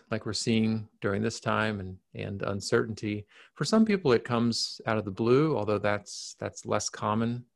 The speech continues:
for the vast majority of us. There's, there's something that triggers it.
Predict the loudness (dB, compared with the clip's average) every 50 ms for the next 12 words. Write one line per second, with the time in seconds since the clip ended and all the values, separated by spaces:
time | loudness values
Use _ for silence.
0 | _ _ _ _ -8 -6 -6 -6 -4 0 0 0 2 0 -2 -6 -8 -8 -6 -4
1 | -2 0 0 0 0 0 0 0 0 0 -2 -6 -6 -6 -6 -6 -6 -10 -12 -16
2 | _ _ _ _ _ -20 _ _ _ -6 -4 -2 2 2 2 2 2 0 0 -2
3 | 0 -4 -6 -8 -8 -2 0 0 2 2 0 0 0 -2 -2 -2 -6